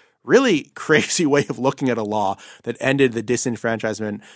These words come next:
of African Americans in the South for nearly a century. And of course, Roberts really avoided that kind of language in his opinion. But I think what Scalia said really gets to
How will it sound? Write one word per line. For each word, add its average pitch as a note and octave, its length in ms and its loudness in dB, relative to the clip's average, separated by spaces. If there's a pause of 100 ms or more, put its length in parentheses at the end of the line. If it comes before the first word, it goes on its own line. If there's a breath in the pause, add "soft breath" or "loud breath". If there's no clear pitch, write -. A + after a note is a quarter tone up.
(100)
of A2 120 -6
African A#2 340 2
Americans G#2+ 600 -4
in A2 120 -14
the G2+ 80 -8
South A2+ 340 0
for A2+ 120 -6
nearly G#2 260 -6
a G2 60 -6
century. C#3+ 540 -2
And F#2+ 140 -8
of G#2+ 120 -10
course, - 220 -2 (260 loud breath)
Roberts D3 720 4
really B2 400 -2
avoided A#2 460 2
that G2+ 160 -4
kind G2+ 140 -8
of F#2+ 100 -12
language G2 400 -10
in F#2+ 100 -12
his F#2+ 180 -14
opinion. - 640 -6 (220 soft breath)
But A2+ 80 -6
I A#2 60 -2
think B2+ 240 -2
what A#2 180 -6
Scalia G#3 460 0
said G2 340 -4 (280 soft breath)
really B2+ 340 4
gets A2+ 340 -6
to G#2 460 -6